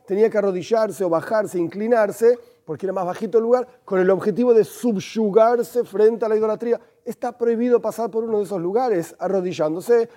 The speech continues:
o inclinándose, a pesar de que la persona está visitando un lugar por una cuestión turística nada más. "Qué lindo lugar, mirá qué bonito". Y sale de la, de la boca, por ejemplo,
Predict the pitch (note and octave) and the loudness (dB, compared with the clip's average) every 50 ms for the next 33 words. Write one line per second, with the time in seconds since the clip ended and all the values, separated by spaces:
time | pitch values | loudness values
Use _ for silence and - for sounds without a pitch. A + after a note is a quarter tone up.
0 | - _ - F#3 F#3+ F#3 D#3 E3+ F3 E3+ F3+ F3+ F3+ F3+ E3+ - F4+ D#4+ B3+ C#3 | -18 _ -4 -2 -2 -2 -2 0 0 2 2 2 0 -2 -6 -6 -6 -6 -6 -8
1 | - _ _ _ _ _ _ _ - G3+ A#3 C4 C4 C#4 C4+ A#3+ A3+ A3 G#3 G#3 | -10 _ _ _ _ _ _ _ -12 -10 -8 -6 -6 -4 -4 -2 0 0 0 -2
2 | G3+ - C#4 C#4+ - - - A3 A#3 C4 - - F3+ C#3 E3+ D#3 - - E3 C#3+ | -2 -4 -4 -4 -4 -4 -4 -6 -6 -6 -10 -14 -14 -12 -12 -12 -12 -12 -16 -12
3 | C#3 - G3+ A3+ A#3+ A3 F#3+ E3+ D#3 C#3+ C#3 C3+ C#3+ F#3 A3 B3 - - - _ | -6 -6 -4 -4 -2 -2 0 0 2 0 0 0 0 -2 -2 -2 -4 -6 -10 _
4 | - G#3 A#3 B3 B3+ G#3+ D4 A3 - D#4+ C#4+ A#3+ - C4+ E4+ F#4+ E4 - - G#3+ | -10 -8 -6 -4 -4 -4 -4 -6 -4 -4 -4 -2 -2 0 2 2 2 0 -2 -4
5 | D#3+ E3+ D3+ D3 C#3 C#3 C3+ B2 A2+ - _ _ _ _ _ _ - D#4+ D#4+ E4+ | -2 0 0 2 2 2 0 -2 -4 -6 _ _ _ _ _ _ -8 -4 -2 -2
6 | D4+ B3+ A#3 A#3+ C4+ E4 D#4+ C4 G3+ F#3+ A3+ C#4+ E4 D4+ A#3+ C4 B3 A3+ G#3+ G3 | 2 4 2 2 4 4 4 4 4 2 0 -2 -2 -2 -2 0 -2 -2 0 0
7 | F3 D3+ - D#3 C3 - _ _ _ _ D#3+ - - A3 A3 A3 G#3 F3+ F3 E3 | 0 -2 -2 -4 -4 -4 _ _ _ _ -18 -4 0 0 2 2 2 2 2 2
8 | D#3+ D3+ D3 C#3+ C3+ A#2 - _ _ _ - C#3+ D3 D3 C#3 F3 A3+ A3 - G3 | 4 4 2 2 0 -2 -8 _ _ _ -8 -4 -2 0 2 4 2 2 2 0
9 | D#3 F3 D#3+ D#3+ F3 G3+ G#3+ G#3+ E3+ F#3 F3+ F3 D3+ | -2 0 -2 0 0 0 0 0 0 2 0 0 0